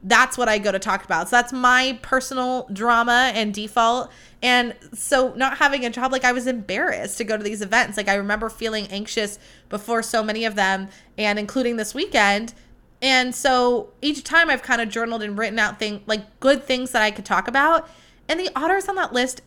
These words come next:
every time. Like, he's always on this list. He makes, he just, there's so many fun things to talk about. There's so many things, like,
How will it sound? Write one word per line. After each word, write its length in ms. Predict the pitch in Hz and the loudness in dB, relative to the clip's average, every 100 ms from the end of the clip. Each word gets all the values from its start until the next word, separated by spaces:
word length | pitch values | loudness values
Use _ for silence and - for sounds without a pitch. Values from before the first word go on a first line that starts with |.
| - | -4
every 280 | 202 202 208 | -4 -4 -10
time. 420 | - 92 80 196 - _ | -10 -10 -12 -16 -20 _
Like, 380 | 233 226 214 - | 0 0 0 -12
he's 260 | - 285 - - | -8 -8 -6 -2
always 340 | 247 277 294 - | 0 0 -4 -2
on 180 | 226 | -4
this 180 | 226 214 | -4 -4
list. 340 | 208 160 - - | -4 -4 -6 -8
He 140 | 254 | -8
makes, 320 | 254 262 - - | -6 -6 -8 -14
he 180 | - 262 | -8 -8
just, 220 | 262 - - - | -8 -12 -20 -10
there's 160 | - 285 | -6 -4
so 220 | - 330 | 2 2
many 180 | 330 349 | 2 -6
fun 460 | 320 - 254 262 254 | -8 0 0 0 -4
things 340 | 254 240 240 | -4 -4 -6
to 80 | 214 | -8
talk 300 | - 190 202 | -2 -2 0
about. 340 | 220 220 220 | 2 4 2
There's 160 | 214 208 | -2 -4
so 120 | 226 | -4
many 180 | 226 226 | -4 -6
things, 320 | 220 214 214 | -6 -6 -4
like, 180 | 196 | -6